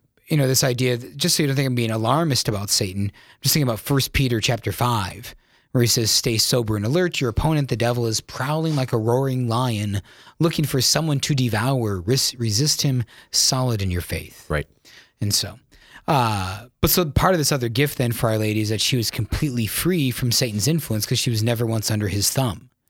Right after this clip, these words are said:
Speaker 2: Exactly. And so what does that mean for me? I can never have that. Well, true, but
Speaker 1: Right.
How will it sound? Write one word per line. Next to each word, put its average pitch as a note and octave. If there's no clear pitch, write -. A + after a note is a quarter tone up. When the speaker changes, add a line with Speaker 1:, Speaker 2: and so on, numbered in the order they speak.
Speaker 2:
Exactly. F2
And B2
so B2
what G#2+
does G#2
that F#2+
mean F#2+
for F2+
me? F2+
I G#2
can G#2+
never F2+
have B2+
that. B1+
Well, D3+
true, C3
but A2+
Speaker 1:
Right. G2+